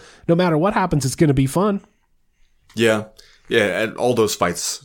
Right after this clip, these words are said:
Speaker 2: that you could make were there seem like they're gonna be fun. But it is, it does highlight the difficult spot that Rob Font is in right now, because I think what, coming into this, I think he was sitting at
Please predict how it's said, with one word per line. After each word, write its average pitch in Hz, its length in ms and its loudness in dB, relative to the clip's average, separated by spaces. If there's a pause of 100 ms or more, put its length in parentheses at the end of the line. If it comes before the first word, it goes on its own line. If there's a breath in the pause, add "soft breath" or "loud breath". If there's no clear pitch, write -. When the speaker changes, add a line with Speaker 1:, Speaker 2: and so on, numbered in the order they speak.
Speaker 2:
that 95 160 -6
you - 80 -8
could 90 100 -4
make 101 240 -4
were 87 60 -6
there 87 160 -6
seem 101 180 -4
like 90 140 -4
they're 90 80 -8
gonna 87 140 -6
be 90 100 -6
fun. 95 260 -6
But 104 160 -2
it 117 80 -4
is, 165 260 0 (240 loud breath)
it 135 180 -2
does 175 580 0
highlight 120 500 0
the 107 80 -6
difficult 113 460 -4
spot - 320 0
that 90 120 -4
Rob 95 280 -4
Font 110 320 -2
is 90 120 -8
in 87 140 -6
right 87 180 -8
now, 87 200 -8
because 95 320 -8 (280 loud breath)
I - 60 -4
think - 340 -4
what, - 220 -8
coming 127 220 -2
into 175 220 2
this, - 280 -8
I 95 60 -6
think 95 180 -12
he 104 120 -10
was - 460 -8
sitting - 240 -4
at 92 300 -6